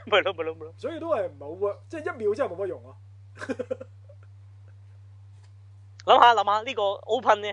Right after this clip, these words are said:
Speaker 1: open 俾，啊，觀眾，我估你如果即係版友，呃，睇完呢套你都會中，愛上嘅。咁你大家思考下呢個問題啊，
Speaker 2: 好，冇錯。
Speaker 1: 下，啊。
Speaker 2: 好，總之，瞓身推薦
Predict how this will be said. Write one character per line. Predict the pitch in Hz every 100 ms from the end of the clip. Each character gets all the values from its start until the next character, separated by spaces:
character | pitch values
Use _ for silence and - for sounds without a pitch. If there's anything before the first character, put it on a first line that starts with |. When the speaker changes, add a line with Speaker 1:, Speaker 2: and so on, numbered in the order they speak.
| - -
Speaker 1:
open | 247 165 123
俾， | 165 185 - - -
啊， | - - -
觀 | 254
眾， | 220 196
我 | 185 196
估 | 175 226 233
你 | 202 185
如 | 120
果 | 170 214
即 | 233
係 | 185 - -
版 | - 160 226
友， | 185 196 196 -
呃， | 151 143 - -
睇 | 185
完 | 208
呢 | 233
套 | 233 170
你 | 160
都 | 190
會 | 156
中， | 170 156
愛 | 143 139
上 | 123 113
嘅。 | 120 104 -
咁 | - 233 220
你 | 165 -
大 | - 180
家 | 247 214
思 | - 254
考 | 233 185
下 |
呢 | 202
個 | 180
問 | 135
題 | 120
啊， | 151 185 185 - -
Speaker 2:
好， | 151
冇 |
錯。 | 170 160
Speaker 1:
下， | 156
啊。 | 156
Speaker 2:
好， | 190 220 143 -
總 | 196
之， | 247 254 247 - - -
瞓 | 226 226
身 | 254
推 | 220 233
薦 | 208